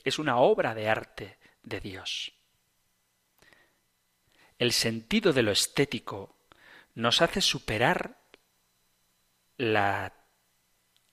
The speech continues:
nos infunde paz y serenidad y nos reconcilia con el mundo que nos rodea y con nosotros mismos. Dice San Pablo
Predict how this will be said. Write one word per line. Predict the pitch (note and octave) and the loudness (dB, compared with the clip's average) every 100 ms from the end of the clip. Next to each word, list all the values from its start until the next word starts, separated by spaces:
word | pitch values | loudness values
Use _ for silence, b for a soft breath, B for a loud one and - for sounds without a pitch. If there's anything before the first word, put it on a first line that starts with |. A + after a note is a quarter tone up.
| _ _ _ _ _ _ | _ _ _ _ _ _
nos | B2+ A#2+ | -2 -2
infunde | A#2+ A2+ - F3+ F3+ | -2 -4 -6 -4 -2
paz | F3+ _ C#3+ F3+ - | -4 _ 4 4 0
y | |
serenidad | C3 - A2 G#2 G#2 D3+ - | -4 -4 -4 -4 2 2 2
y | C3+ | -4
nos | B2 A2 - | -2 -4 -4
reconcilia | B2+ B2 A#2 A#2 - F#3+ F3 F3+ B B B B | -2 0 -2 -4 -2 -2 0 0 B B B B
con | - G2+ | -10 -6
el | G2 F#2+ | -6 -6
mundo | C3 F3+ F3+ E3 D#3+ | -6 -6 -4 -4 -4
que | - | -6
nos | A#2+ A#2 | -6 -6
rodea | A#2+ A2+ C#3 C3+ C#3 - - | -6 -2 0 -2 -4 -10 -8
y | E3+ | -6
con | - A2 | -4 -4
nosotros | G2+ F#2+ F3 - - - | -4 -6 -6 -6 -8 -10
mismos. | G2 - - - - - - _ _ _ _ _ _ B B B B B B _ _ _ _ _ _ _ _ _ _ _ - | -6 -6 -6 -10 -14 -14 -18 _ _ _ _ _ _ B B B B B B _ _ _ _ _ _ _ _ _ _ _ -6
Dice | A#2 C3 - B2+ A#2+ B2 - _ - | -2 -2 2 4 4 0 -6 _ -8
San | A#2 G#2+ | -8 2
Pablo | A2+ A2 A2 G#2+ | 4 4 2 0